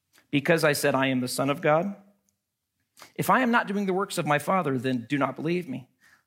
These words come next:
But if I am doing them, even though you don't believe me, believe the works,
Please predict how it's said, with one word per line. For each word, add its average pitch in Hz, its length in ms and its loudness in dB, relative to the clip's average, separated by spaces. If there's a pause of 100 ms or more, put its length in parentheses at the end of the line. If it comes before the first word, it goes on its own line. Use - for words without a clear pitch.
But 160 120 0
if 180 200 -2
I 196 220 0
am 240 320 0
doing 156 400 -2
them, 208 500 -6 (320)
even 254 240 -4
though 269 80 -2
you 254 160 -6
don't 254 260 -4
believe 208 320 -2
me, 170 400 -2 (500)
believe 180 760 -2 (220)
the 143 160 -4
works, - 600 -4